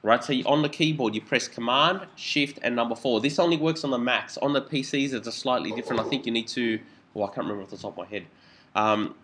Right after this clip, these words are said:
but to take a photo, you press Command, Shift, four. So what I'm going to do is press Command, then Shift, and number four, and have a look at my cursor over here. As soon as I press the number four,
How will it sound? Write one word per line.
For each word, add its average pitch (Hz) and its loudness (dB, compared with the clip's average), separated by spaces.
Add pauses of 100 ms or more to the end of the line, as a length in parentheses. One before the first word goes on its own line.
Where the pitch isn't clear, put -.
(220)
but - 6
to 143 -8
take 170 4
a 170 -2
photo, 160 6
you 120 0
press - 0
Command, 147 4
Shift, - -2
four. 113 0
So 113 2
what 143 4
I'm 185 4
going 175 4
to 156 -6
do 147 4 (340)
is 127 -4
press 135 4
Command, 147 4 (280)
then 143 6
Shift, - 4 (440)
and 135 10
number 139 4
four, 165 6
and 131 4
have 185 6
a 196 6
look 180 0
at 190 4
my 143 6
cursor 156 2
over 147 6
here. 180 2
As 214 -6
soon 165 0
as 160 4
I 147 8
press 156 6
the 139 -2
number 139 2
four, 196 4